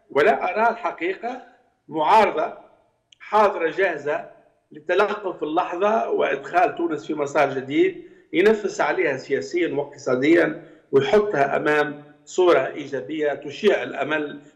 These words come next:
في نفوس المحبطين، في نفوس التوانسة. نحب نرجع لهم هؤلاء اللي مزمرين هذوك واللي زمروا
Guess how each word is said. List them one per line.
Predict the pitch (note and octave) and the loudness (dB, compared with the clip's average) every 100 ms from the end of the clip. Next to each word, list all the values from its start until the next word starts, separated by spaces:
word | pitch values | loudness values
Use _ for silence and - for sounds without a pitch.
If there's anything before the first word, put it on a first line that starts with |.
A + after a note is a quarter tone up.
| _ | _
في | E3 | -4
نفوس | D3 - F3 - | -2 -2 -2 0
المحبطين، | C#3+ E3 - - A#3 D4 D4+ - - - _ _ | -2 -2 -4 0 2 2 0 -4 -14 -20 _ _
في | - | 0
نفوس | D4 C#4 A3 D#4+ C#4 A#3+ | 4 4 6 4 4 2
التوانسة. | - A#3+ A3+ G3+ G3 G3+ G3+ - - _ | 2 4 6 4 2 0 -2 -10 -20 _
نحب | G#3 D4 C#4 | -4 -2 0
نرجع | C#4+ A#3 A#3+ C#4 | 0 2 0 2
لهم | B3 A3 | 0 0
هؤلاء | A#3 F#3+ A3 D4+ D4+ - - _ A3 | 0 2 2 2 0 -10 -20 _ -10
اللي | A#3 | -6
مزمرين | C4+ B3+ D#4 D#4 D4+ E4+ C4 G#3 | -6 -2 -2 0 -2 -2 0 -2
هذوك | G#3 A#3 A3+ A3+ - - B2+ | -2 -6 -4 -4 -4 -18 -10
واللي | D3 G3 A3 | -6 0 2
زمروا | C4+ C#4+ A3 A3 B3 | 4 4 4 2 0